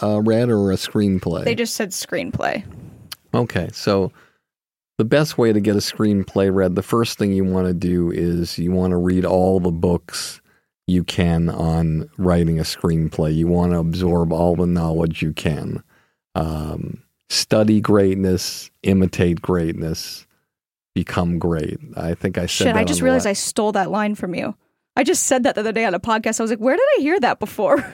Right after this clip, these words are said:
Speaker 2: <laughs>
Speaker 1: Don't worry
Speaker 2: I
Speaker 1: about
Speaker 2: stole it
Speaker 1: it.
Speaker 2: from you.
Speaker 1: Don't
Speaker 2: Okay.
Speaker 1: worry about it. I think we talked about that in the past podcast. So,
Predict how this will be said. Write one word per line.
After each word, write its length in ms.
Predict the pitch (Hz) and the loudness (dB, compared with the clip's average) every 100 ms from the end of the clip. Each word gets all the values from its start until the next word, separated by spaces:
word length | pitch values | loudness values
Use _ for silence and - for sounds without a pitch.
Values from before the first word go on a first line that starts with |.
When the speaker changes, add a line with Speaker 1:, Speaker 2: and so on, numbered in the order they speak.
| - | -16
Speaker 2:
<laughs> 100 | - | -4
Speaker 1:
Don't 180 | 117 131 | -2 0
worry 220 | 143 143 | 0 0
Speaker 2:
I 20 | |
Speaker 1:
about 80 | 110 | 0
Speaker 2:
stole 180 | 104 95 | 2 2
it 40 | 92 | 2
Speaker 1:
it. 20 | |
Speaker 2:
from 160 | - | -2
you. 80 | 113 | -4
Speaker 1:
Don't 260 | - - - | -6 -4 -2
Speaker 2:
Okay. 180 | 101 113 | 0 0
Speaker 1:
worry 140 | 113 | 0
about 280 | 98 90 92 | 0 -2 -2
it. 180 | - - | -4 -4
I 120 | 101 | -2
think 200 | 98 113 | 0 2
we 120 | 107 | 2
talked 300 | - 104 101 | 4 2 2
about 280 | 98 92 92 | 0 0 0
that 240 | 95 92 | 0 0
in 100 | 92 | 0
the 80 | 87 | -4
past 400 | 85 92 92 - | -2 0 0 -2
podcast. 460 | - 92 92 87 90 | -2 0 0 -4 -4
So, 280 | - 98 | 0 0